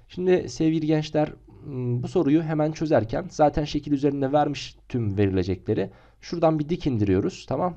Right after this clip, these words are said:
Bu diki indirdikten sonra burası beş kök iki, şurası kırk beş olur ve diyeceğiz ki beş, beş, beş kök iki üçgenimiz vardır burada. Peki burası beş, burası beş kök beşe şurası on birim uzunluğundadır diyebilir miyiz?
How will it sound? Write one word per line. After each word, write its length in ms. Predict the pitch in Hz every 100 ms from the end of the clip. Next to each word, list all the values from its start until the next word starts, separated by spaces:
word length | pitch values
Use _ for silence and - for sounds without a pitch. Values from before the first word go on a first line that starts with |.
| - -
Bu 120 | 165
diki 180 | 165 170
indirdikten 520 | 156 151 147 147 165
sonra 400 | 151 120 92 92
burası 320 | 151 156 151
beş 200 | 156 156
kök 160 | 135 117
iki, 160 | - 170
şurası 320 | 151 143 -
kırk 300 | 117 - -
beş 200 | 165 170
olur 300 | 170 165 147
ve 140 | 143
diyeceğiz 360 | 151 147 139 -
ki 180 | 156 151
beş, 260 | 151 -
beş, 240 | 151 147 156
beş 180 | 151
kök 200 | - 131
iki 200 | - 156
üçgenimiz 520 | 131 - 120 165 151 131
vardır 380 | 120 185 165
burada. 280 | 147 117 82 - - - - -
Peki 240 | 156 156
burası 300 | 170 170 170
beş, 220 | 160 -
burası 280 | 160 156 151
beş 180 | 160 156
kök 220 | 156 -
beşe 180 | 156 156
şurası 380 | - 156 156 -
on 280 | 151 160 151
birim 220 | 151 143
uzunluğundadır 600 | 139 147 143 147 147 123
diyebilir 340 | 113 95 90
miyiz? 360 | 87 110 190